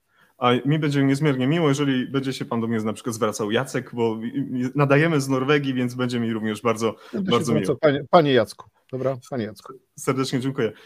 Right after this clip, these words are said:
Speaker 1: Pozwoli, mm, pan, panie Adamie, że przywitam naszych wszystkich widzów i słuchaczy, którzy już znaleźli się na naszym profilu, którzy będą mogli komentować nasze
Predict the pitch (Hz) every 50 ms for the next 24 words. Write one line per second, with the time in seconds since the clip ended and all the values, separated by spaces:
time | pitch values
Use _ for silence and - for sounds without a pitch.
0 | - _ - 156 180 208 202 180 180 - - 165 165 165 165 165 160 - 151 143
1 | - 160 156 - 156 156 156 151 147 160 160 151 143 135 147 143 - - 156 156
2 | 160 - 139 143 135 131 - 135 - - - 151 - - 131 113 107 135 147 143
3 | 143 135 - 135 123 - 131 139 139 135 - 131 120 - 139 123 123 123 123 123
4 | 120 131 123 123 131 127 123 120 120 113 - 123 117 117 117 - - - - _
5 | - 123 123 123 123 - 135 - - 117 113 - 147 143 143 131 143 - 131 113
6 | 120 110 127 123 123 120 120 117 110 120 123 120 120 110 - - 156 160 165 147
7 | 120 117 - 131 120 117 110 - - 127 117 110 - - 117 113